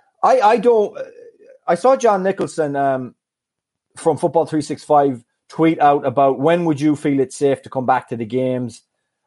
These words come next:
And he had three different categories. And one of the categories was, "I would only attend the game or, you know, go back to football when we have a vaccine." And I think the same should apply for actual competition. And that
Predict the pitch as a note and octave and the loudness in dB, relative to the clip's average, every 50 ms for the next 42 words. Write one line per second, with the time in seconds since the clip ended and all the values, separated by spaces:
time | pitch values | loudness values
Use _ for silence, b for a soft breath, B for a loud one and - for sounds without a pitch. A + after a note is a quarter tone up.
0 | _ _ B2+ C#3 C#3+ C#3 C#3+ C#3+ C3+ - - F#3 F#3 E3 E3+ E3 - D3+ C3 - | _ _ -4 -2 0 2 2 0 0 0 0 2 2 2 0 0 0 -4 -6 -2
1 | D#3 C#3+ C#3 B2+ B2 A2+ B2+ B2+ B2 B2 B2 C3 C#3 D3+ E3 F3 E3 C#3 C#3 - | 0 0 0 0 0 0 0 0 0 0 0 0 2 2 2 2 2 0 0 -2
2 | - C3+ C3 B2+ A#2 A2+ B2+ A#2+ A2 A#2+ B2 B2 A#2+ A2+ A2+ - _ _ _ _ | 0 0 0 0 -2 -2 -4 -2 0 2 2 2 2 0 -6 -14 _ _ _ _
3 | _ _ _ _ _ _ _ _ D3 D#3 D#3 D3 D3 D#3+ E3+ E3+ D#3+ D#3 D3+ D3+ | _ _ _ _ _ _ _ _ 0 2 2 2 2 2 2 2 2 0 0 0
4 | D3 - - D3+ D3 C#3 C3 A#2+ A#2+ B2+ A#2+ A#2+ A#2 A#2 A#2 G#2+ - _ _ _ | -2 -2 -6 -6 -2 -2 -2 -2 -2 -4 -4 -4 -4 -6 -6 -8 -12 _ _ _
5 | _ _ _ _ _ _ G#2+ A#2 A#2 A#2 A#2 A2+ A2 - - - G#3 C#3+ B2+ A#2+ | _ _ _ _ _ _ 0 2 2 4 2 2 0 -2 -6 -8 -8 -6 -4 -4
6 | A2 G#2 - D#3+ D3+ D#3 D3+ - - D3 B2 - C#3 C3 - - B2 A#2 A#2 A2 | -4 0 0 0 2 2 0 0 -2 -4 -2 -2 -4 -4 -2 0 2 2 2 2
7 | A#2 B2+ B2 B2 B2 B2 A#2+ A#2+ A#2 A2+ G2+ A#2 G#2 - - - A2+ G#2 G2 F#2+ | 2 0 -2 0 2 2 2 2 0 0 0 0 0 -2 -4 -10 -10 -8 -8 -8
8 | G#2 A#2+ C#3+ E3+ F#3 - F#3 F3 D3 D3 - - E3 D3+ C#3+ C3+ B2 - - D#3 | -6 -2 0 0 0 0 -2 -2 -2 -6 -6 -2 -2 -2 -2 -2 -4 -2 -2 0
9 | C#3 C3+ B2+ - - C3+ C3 B2+ B2 A#2 A2+ G2 - _ _ _ _ _ _ _ | 0 0 0 0 0 2 4 4 4 2 0 -4 -6 _ _ _ _ _ _ _
10 | - C3 A#2+ A#2+ C#3+ D3+ C#3 - - C#3 B2+ A#2+ - - C3 B2 - A2+ - - | -4 -4 -2 0 -2 -2 -2 -4 -4 -2 0 0 0 0 -2 -2 -2 -4 -6 -4
11 | C3 A2 - G2 E2+ - A#2 A2+ A2+ C#3 E3+ G3 F3+ - | -6 -6 -6 -10 -10 -8 -8 -4 -2 0 0 0 0 -2